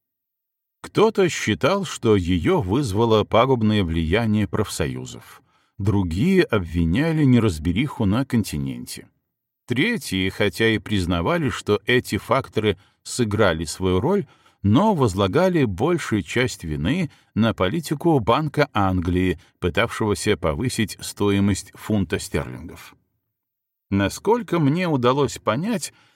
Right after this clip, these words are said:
в этой третьей группе состояло большинство экспертов,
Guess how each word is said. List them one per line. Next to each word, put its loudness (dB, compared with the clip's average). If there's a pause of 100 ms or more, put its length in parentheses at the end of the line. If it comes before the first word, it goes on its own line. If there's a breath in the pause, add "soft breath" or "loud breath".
(120)
в 0
этой 2
третьей 0
группе 2 (160 soft breath)
состояло 0
большинство -2
экспертов, -10